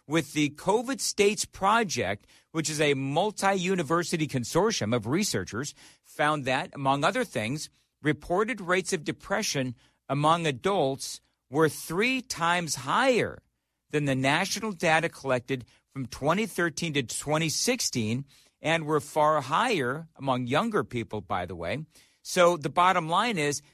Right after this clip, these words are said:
they look at the, the mental health issues, the rates of depression from twenty thirteen to twenty sixteen, and they were a lot lower than they are now. Currently, today,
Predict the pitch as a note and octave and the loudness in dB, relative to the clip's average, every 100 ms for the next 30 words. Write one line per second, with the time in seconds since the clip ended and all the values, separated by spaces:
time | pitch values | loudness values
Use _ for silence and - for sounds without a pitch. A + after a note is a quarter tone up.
0 | _ D#3+ D3 E3+ G3 F#3 - D3 C3+ A#2+ | _ 2 2 0 0 -2 0 2 2 0
1 | - B2+ C3 D3+ F3+ E3+ C#3+ D#3 G#3 F#3 | -14 -4 0 0 0 -2 0 2 0 0
2 | C3+ - C#3+ C3+ C3 C#3 F3+ F3 C#3 C#3+ | -2 0 -2 -2 0 2 0 -2 -6 -8
3 | - F3 F#3+ D3 C3+ B2 - - - D3+ | -4 -2 -2 -2 -4 -6 -14 -20 -12 -8
4 | B2+ E3 F3 D#3+ D#3+ D#3 - E3 C#3+ - | -6 -4 -2 -2 -2 -4 -4 -4 -6 -6
5 | D#3 C#3+ - G3 - D3 C#3+ C3+ - _ | -4 -4 -2 -2 0 0 0 -4 -12 _
6 | - C#3 C#3 C#3+ - B2 B2+ D#3+ D3 D3 | -4 -2 0 -2 -4 -6 0 2 2 0
7 | - C#3 C3+ C#3 C#3 C3 D#3+ B3 G3+ A#2+ | 2 2 6 6 4 2 4 6 4 2
8 | C#3 - _ _ _ _ - G#2+ D#3+ F3 | 0 -6 _ _ _ _ -12 -2 0 2
9 | F3 F3+ C#3+ D3 E3+ - - B2+ E3+ C4 | 2 4 6 6 4 -4 -10 0 4 4
10 | B3 G#2+ E2 _ - G#3+ B3+ F3+ D3+ B2 | 4 -2 -6 _ -6 -2 0 -2 -6 -4
11 | E3+ C#3+ G#3 A#3+ D3 D3 | -4 0 2 2 2 0